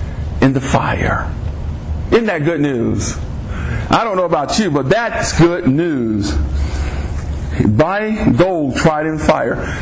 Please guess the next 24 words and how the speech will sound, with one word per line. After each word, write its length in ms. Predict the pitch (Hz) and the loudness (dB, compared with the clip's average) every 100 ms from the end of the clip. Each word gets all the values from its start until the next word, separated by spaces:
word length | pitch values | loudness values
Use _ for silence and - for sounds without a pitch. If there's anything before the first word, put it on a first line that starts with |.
| - | 2
That 180 | 151 151 | 2 4
represents 680 | 147 151 151 135 139 - - - - | 0 2 2 4 2 0 -2 -4 0
faith. 440 | - 123 95 - - - - - - - - - - - | 0 0 0 -2 -2 -2 -4 -4 -6 -6 -6 -6 -2 2
And 120 | 175 | 2
then 160 | 233 | 2
he 100 | 240 | 0
sa-, 320 | 226 233 196 151 | 0 2 2 2
goes 300 | 175 190 185 | 0 2 0
on 160 | 190 | 0
and 100 | 175 | 0
says, 480 | 175 180 180 208 - 196 - - - - - - - - - - - - - | 0 2 0 -2 -2 -2 -2 -2 -4 -4 -6 -6 -6 -6 -6 -6 -6 -4 0
"And 240 | 170 170 | 0 2
white 320 | 190 214 220 | 0 0 0
raiment 1120 | 156 175 226 277 170 143 156 151 - - - | 0 2 0 0 0 0 -2 -2 -4 -4 0
that 140 | 190 156 | 0 2
thou 200 | 185 185 | 0 0
mayest 600 | 180 226 196 175 180 175 - - - - - - - | -2 -2 -2 -2 -4 -4 -4 -6 -6 -6 -6 -6 2
be 100 | 220 220 | 2 2
clothed." 680 | - 240 262 147 117 113 113 - - - - - | 0 2 2 0 -2 -2 -2 -4 -4 -6 -6 0
This 200 | 180 294 | 2 2
is 160 | 285 247 | 0 -2
talking 400 | 254 208 220 233 | 0 0 2 0
about 680 | 220 190 185 208 - - - - - - - - - | 2 0 0 -2 -2 -4 -4 -6 -6 -4 -4 -6 0
righteousness. 1040 | 208 254 269 262 160 - - 78 - - | 2 2 0 0 0 0 0 0 -2 -4